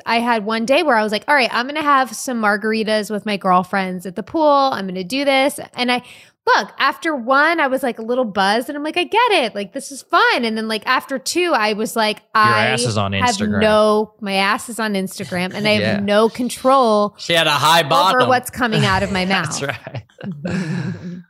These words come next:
Speaker 2: Yeah. Great. Well, Isaac, ho-, hopefully that answers your, uh,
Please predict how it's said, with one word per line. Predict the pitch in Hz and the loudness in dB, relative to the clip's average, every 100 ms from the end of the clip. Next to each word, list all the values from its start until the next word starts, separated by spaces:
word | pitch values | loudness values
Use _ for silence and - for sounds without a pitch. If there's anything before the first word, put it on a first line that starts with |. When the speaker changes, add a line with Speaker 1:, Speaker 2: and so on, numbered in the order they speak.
| _ _ _ _ _ _ _ _ _ _ | _ _ _ _ _ _ _ _ _ _
Speaker 2:
Yeah. | 117 147 247 262 - _ _ _ _ - | -2 0 0 -2 -8 _ _ _ _ -8
Great. | 143 202 254 | -2 -2 -2
Well, | 110 123 | -4 -2
Isaac, | 104 127 147 123 | 0 0 -2 -4
ho-, | 117 - | -4 -4
hopefully | 107 127 - 131 | -6 -6 -4 -2
that | 123 | 0
answers | 120 123 127 120 110 | 0 -2 -4 -6 -4
your, | 113 110 107 | -2 0 0
uh, | 107 104 | 0 -2